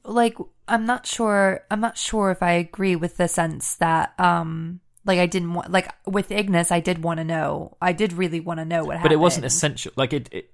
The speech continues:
Speaker 2: it wasn't like, I didn't feel like I was missing out on something. It was like,
Speaker 1: But I
Speaker 2: okay,
Speaker 1: still
Speaker 2: so that happened.
Speaker 1: did.
Speaker 2: It's like, so, okay, so that happened. Yeah, I'd be really interested to learn how it happened,
Speaker 1: Mm.
Speaker 2: but it's not something that is that, it, it wasn't, it wasn't, the way they did it wasn't like,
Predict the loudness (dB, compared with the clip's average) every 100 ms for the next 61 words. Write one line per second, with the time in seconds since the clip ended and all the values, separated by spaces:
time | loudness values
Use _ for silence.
0 | _ -4 0 0 0 2 2 2 -2 -4
1 | -4 -4 -2 0 0 0 -4 -4 -2 0
2 | 0 -2 -8 -10 -12 -12 -14 -16 -20 -10
3 | -2 0 0 0 2 4 4 0 -4 0
4 | 4 4 4 0 0 -4 -8 -12 -8 -4
5 | -4 -4 -4 -2 -2 0 -2 0 -2 -4
6 | -4 -10 0 4 6 4 0 0 -2 -2
7 | -4 -4 -8 -4 -2 -2 -4 2 4 4
8 | 0 -6 -8 -8 -8 -8 -6 0 2 2
9 | 0 -2 -2 -2 -2 -4 0 -2 -2 0
10 | 0 0 -8 -20 _ _ -4 2 4 6
11 | 4 2 2 4 2 2 4 4 4 2
12 | 0 0 0 0 -2 -2 -2 -2 -4 -2
13 | 2 2 -2